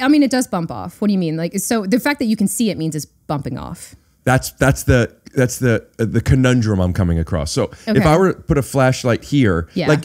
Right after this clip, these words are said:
Speaker 2: light bounces off and you could, I could, I could see that light, but is that
Speaker 1: Yeah.
Speaker 2: light now coming to me?
Speaker 1: Yes. Yeah.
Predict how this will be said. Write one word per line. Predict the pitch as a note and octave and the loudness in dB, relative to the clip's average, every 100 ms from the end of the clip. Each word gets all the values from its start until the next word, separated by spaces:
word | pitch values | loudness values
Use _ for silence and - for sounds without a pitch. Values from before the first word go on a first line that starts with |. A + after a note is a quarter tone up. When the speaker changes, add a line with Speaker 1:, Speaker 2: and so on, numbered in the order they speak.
| - | -2
Speaker 2:
light | E3 G#3 C3 | 0 0 0
bounces | D3 C#3+ C3+ B2+ | 0 2 0 0
off | B2 | 0
and | B2 | 0
you | A#2 | -2
could, | A2 - | -2 -2
I | B2 | -2
could, | A#2 - | -2 -4
I | C3 | -4
could | C3+ G#2+ | -2 -4
see | - - A3 F3 - - | -4 -4 -2 -2 -4 -6
that | A2 F#2+ - | -4 -4 -2
light, | F2+ E2 - _ _ | -2 -2 -8 _ _
but | C#3+ | 0
is | C3 | 2
that | D3+ | 4
Speaker 1:
Yeah. | F#3 | 2
Speaker 2:
light | D#3+ | 2
now | D3 | 0
coming | B2+ - A#2+ C#3 D3+ | 2 2 2 0 0
to | E3+ | 0
me? | G3 A3 | 0 0
Speaker 1:
Yes. | G#3 D#3+ - - _ _ _ _ - | -2 -6 -10 -16 _ _ _ _ -8
Yeah. | E3+ C#3+ | -6 -6